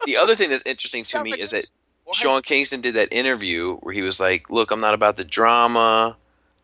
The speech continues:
Speaker 1: I'm not about the this and that." And then ninety-two Bars hits,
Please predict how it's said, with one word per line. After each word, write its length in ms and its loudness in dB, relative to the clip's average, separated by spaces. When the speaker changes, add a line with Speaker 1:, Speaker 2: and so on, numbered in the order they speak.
Speaker 1:
I'm 140 0
not 180 2
about 280 2
the 120 -4
this 260 0
and 140 -6
that." 480 0
And 140 -2
then 180 2
ninety-two 460 -2
Bars 500 0
hits, 440 -8